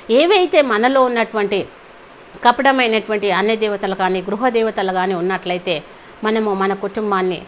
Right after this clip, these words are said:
అందరం కూడా ఒక్కసారి తిరిగి ప్రభు వైపు చూద్దాము. మనలో ఉన్నటువంటి అన్య దేవతలను, గృహ దేవతలను,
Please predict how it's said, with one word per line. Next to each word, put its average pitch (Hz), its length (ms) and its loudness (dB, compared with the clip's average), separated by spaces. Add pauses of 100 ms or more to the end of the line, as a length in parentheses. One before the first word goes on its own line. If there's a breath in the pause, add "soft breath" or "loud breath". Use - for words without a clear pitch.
(160)
అందరం 226 340 -2
కూడా 190 280 -2
ఒక్కసారి 196 600 -4 (120)
తిరిగి 202 340 -2
ప్రభు 180 280 -4
వైపు 185 300 -4 (120)
చూద్దాము. 175 420 -4 (340 loud breath)
మనలో 294 300 2
ఉన్నటువంటి 233 460 -2
అన్య 214 220 0
దేవతలను, 208 600 -2
గృహ 202 280 -2
దేవతలను, 208 640 -2